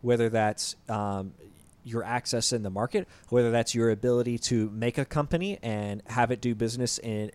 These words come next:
internationally, which is pretty easy to do thanks to the internet. Um, it, I'll put it this way. It's easier to do than it ever was before,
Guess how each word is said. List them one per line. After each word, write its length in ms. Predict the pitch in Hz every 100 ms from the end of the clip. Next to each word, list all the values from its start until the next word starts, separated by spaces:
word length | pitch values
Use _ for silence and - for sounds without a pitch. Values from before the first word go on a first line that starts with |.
| -
internationally, 760 | 117 101 101 113 - 185 202 - -
which 160 | 120 117
is 220 | 107 - - _ - _ -
pretty 260 | - 117 123
easy 340 | 123 120 131
to 140 | 120 117
do 260 | 113 160
thanks 300 | 190 120 117
to 120 | - 104
the 140 | 107
internet. 380 | 117 160 196 202 - - - -
Um, 540 | 113 110 104 101 101 - 76 -
it, 200 | 95 113 -
I'll 320 | 120 123 110
put 180 | - 120
it 20 |
this 160 | 107 110
way. 120 | 101
It's 120 | 104
easier 280 | 147 135 135
to 120 | 117 113
do 140 | 127
than 100 | 117
it 100 | 110
ever 200 | 117 113
was 200 | 113 110
before, 520 | - 95 139 107 95